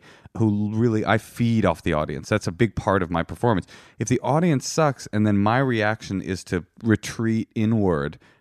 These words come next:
uh, or retreat to, like, standard, you know, just rote recitation of the jokes because I'm not able to pivot in that terrible suckness of the audience,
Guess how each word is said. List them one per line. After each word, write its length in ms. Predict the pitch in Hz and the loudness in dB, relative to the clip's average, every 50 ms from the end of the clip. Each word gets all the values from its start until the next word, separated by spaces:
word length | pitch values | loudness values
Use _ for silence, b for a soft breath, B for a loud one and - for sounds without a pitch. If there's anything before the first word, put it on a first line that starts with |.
| b b - | b b -4
uh, 220 | 101 98 95 92 - - | 0 0 0 0 0 0
or 280 | 110 104 98 95 95 - - | 0 2 2 2 0 -2 0
retreat 440 | 104 98 - - - 131 123 113 - | -2 -2 -2 0 -2 0 0 0 0
to, 100 | - 117 | 0 2
like, 300 | 104 101 95 90 - - B B B B B B - | 2 2 2 0 -2 -6 B B B B B B -10
standard, 720 | - - - - 120 117 120 117 101 107 104 101 95 92 - | -10 -8 0 2 4 4 4 4 4 4 4 4 2 0 0
you 100 | 110 107 | 0 2
know, 120 | 104 98 | 2 2
just 160 | 90 95 85 | 2 0 -2
rote 440 | 101 95 98 101 107 107 107 98 - _ - 92 92 | -2 -4 0 2 2 4 2 0 -2 _ -20 -16 -12
recitation 840 | 98 104 117 110 110 110 - 104 - - 113 110 - - 110 95 92 | -6 0 2 2 2 2 0 -4 0 2 2 2 2 0 0 0 0
of 280 | - - 104 95 92 92 | 0 0 0 0 0 0
the 80 | 92 | -2
jokes 420 | 87 90 110 120 120 107 - - - | -2 0 0 0 2 0 -2 -4 -6
because 360 | - 101 - - 107 95 87 | -6 -6 -2 0 -2 0 2
I'm 200 | 98 95 95 95 | 0 0 2 2
not 380 | 104 107 104 101 101 98 - B B B B B B B - | 2 2 2 2 2 0 -2 B B B B B B B -2
able 200 | 113 107 95 98 | 0 0 2 0
to 80 | 101 | -2
pivot 440 | 92 - - 135 139 127 117 113 - - | -2 -4 -2 0 0 2 2 0 0 0
in 240 | 113 117 113 113 110 | 0 0 2 2 2
that 360 | 104 104 101 98 - - - | 2 2 0 0 -4 -10 -10
terrible 440 | - - 143 131 127 127 110 107 104 | -4 -2 0 2 2 2 2 2 0
suckness 640 | 95 - - 147 131 - - 117 101 92 90 - - | -2 -2 -2 -2 -4 -2 -2 -2 0 0 0 0 -2
of 120 | 110 90 | -4 -2
the 120 | 87 95 95 | 0 0 2
audience, 460 | 107 120 127 123 104 98 95 92 - | 2 2 2 4 4 2 2 0 -4